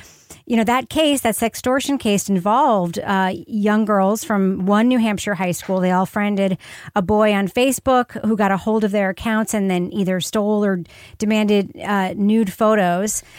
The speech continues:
We later learn it's Ryan Valley, an unass-, he's an unassuming classmate of theirs. Was it ever determined how he was able to pull this scam off? Like, you know, through these anonymous accounts, how he was able to take control and,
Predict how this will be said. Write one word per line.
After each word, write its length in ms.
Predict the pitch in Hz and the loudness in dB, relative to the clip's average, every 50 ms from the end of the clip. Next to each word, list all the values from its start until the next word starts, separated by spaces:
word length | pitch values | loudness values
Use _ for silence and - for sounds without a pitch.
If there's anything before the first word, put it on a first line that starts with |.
| - - - | -20 -8 -2
We 100 | 226 226 | -2 2
later 280 | 226 233 233 233 233 226 | 2 4 4 4 2 2
learn 220 | 226 226 226 214 | 2 2 2 2
it's 140 | 208 - 202 | 0 -2 -2
Ryan 440 | 220 220 214 214 220 220 214 202 180 | 0 0 2 2 2 2 0 0 0
Valley, 500 | 196 202 208 214 220 220 196 175 175 185 | 0 0 2 2 2 2 2 0 0 0
an 60 | 190 | 0
unass-, 280 | 190 208 196 180 - | 0 0 0 0 0
he's 160 | 208 196 190 185 | 0 -2 -2 -2
an 100 | 208 214 | -4 -4
unassuming 600 | - 233 226 233 - - 254 233 220 214 208 190 | -2 0 0 0 2 2 2 2 4 4 2 0
classmate 540 | - 220 214 214 220 - - 208 185 170 | 0 0 0 0 0 0 -2 -2 -2 0
of 100 | 180 165 | -2 -2
theirs. 500 | 160 170 160 160 160 165 180 196 - - - - - - - - - - - | -2 -2 -2 -2 -2 -2 -4 -4 -6 -10 -12 -16 -20 -20 -20 -20 -20 -6 -2
Was 160 | 294 294 262 | -2 0 0
it 60 | 302 | 0
ever 200 | 339 403 427 523 494 | 0 0 2 0 0
determined 800 | - 427 - - - 269 269 269 277 277 277 277 285 277 254 - - | 0 0 -2 0 0 2 2 2 2 2 2 2 2 0 -2 -4 -12
how 360 | - - - 240 233 240 247 | -12 -4 0 2 4 4 2
he 260 | 233 - - 254 247 226 | 0 0 0 0 0 2
was 180 | 208 220 196 | 2 2 2
able 240 | 220 220 202 208 214 | 2 0 0 0 -2
to 60 | 202 | -2
pull 240 | - - - 220 214 | -2 -4 -4 -4 0
this 240 | 202 214 190 - - | 0 0 0 0 -2
scam 280 | - 214 208 202 190 | -2 -2 -2 0 0
off? 400 | 180 180 196 240 285 - - - | 2 2 2 0 -2 -4 -8 -8
Like, 320 | - 214 208 196 - - - - | -2 0 0 0 -2 -6 -8 -4
you 100 | 214 196 | -2 -2
know, 140 | 185 185 185 | -2 -4 -6
through 400 | - - - 208 214 220 233 233 | -10 -6 -2 0 2 4 4 4
these 480 | 240 233 233 233 220 - - - - - - - - - | 2 2 2 2 0 0 -4 -6 -6 -10 -14 -16 -6 -2
anonymous 460 | 220 226 214 220 226 233 240 220 - | 0 2 2 2 2 2 2 0 -2
accounts, 360 | 233 - 220 214 220 240 202 | -2 -4 -2 -2 -2 -2 -2
how 180 | 214 214 208 208 | 0 0 0 2
he 60 | 226 | 2
was 100 | 226 196 | 2 0
able 220 | 214 202 208 208 | 0 0 0 -2
to 60 | 190 - | -2 -2
take 180 | 208 202 - | -4 -4 -4
control 440 | - 196 190 - - 190 190 202 214 | -4 -4 -4 -2 -2 0 0 0 0
and, 160 | 214 175 - | -2 -4 -4